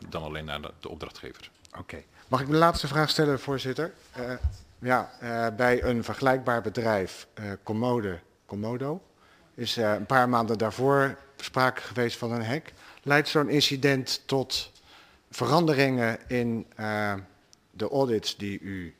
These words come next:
Speaker 2: afneemt? Is dat een punt van discussie? En zo ja, waar heeft dat toe geleid in uw strategische leiding van al die mensen die aan het auditen zijn?
Speaker 1: Ehm,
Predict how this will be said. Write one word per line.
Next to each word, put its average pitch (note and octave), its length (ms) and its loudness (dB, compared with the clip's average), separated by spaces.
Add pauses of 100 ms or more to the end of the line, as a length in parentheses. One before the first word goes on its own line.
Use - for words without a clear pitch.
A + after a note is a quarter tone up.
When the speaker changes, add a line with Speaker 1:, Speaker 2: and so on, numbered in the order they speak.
(140)
Speaker 2:
afneemt? G#2 680 -6
Is A#2+ 100 -8
dat G#2 160 -2
een G2+ 100 -12
punt B2+ 220 -2
van A#2+ 120 -2
discussie? A2 560 0
En G#2+ 80 -2
zo A2+ 100 0
ja, A2+ 400 2 (460)
waar B2 140 4
heeft B2 160 0
dat A#2+ 160 -2
toe A#2+ 100 0
geleid A#2+ 420 2
in A2+ 340 -2 (440)
uw C#3+ 160 -2
strategische A2+ 960 0 (440)
leiding A2+ 600 2 (560)
van A2 340 0
al A2+ 220 2
die A2 140 0
mensen A2 340 0
die G#2 340 -4 (160)
aan A2 180 -8
het G#2 120 -6
auditen G2+ 420 -4
zijn? D#2 260 -10 (2000)
Speaker 1:
Ehm, F2 480 0